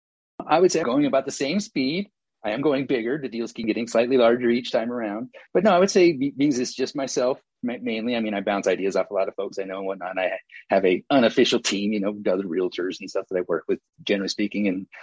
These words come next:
whatnot. But, um, no, I would say I'm just kinda plodding along. And to be quite frank, I'm not so sure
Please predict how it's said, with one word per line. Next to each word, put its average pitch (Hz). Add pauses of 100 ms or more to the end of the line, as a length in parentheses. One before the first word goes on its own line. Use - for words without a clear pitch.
(180)
whatnot. 110
But, 117
um, 113 (440)
no, 226
I 131
would 131
say 151
I'm 143 (380)
just -
kinda 135 (280)
plodding 139
along. 135
And 117
to - (340)
be 104
quite 107
frank, 120
I'm 117
not 135
so 139
sure 135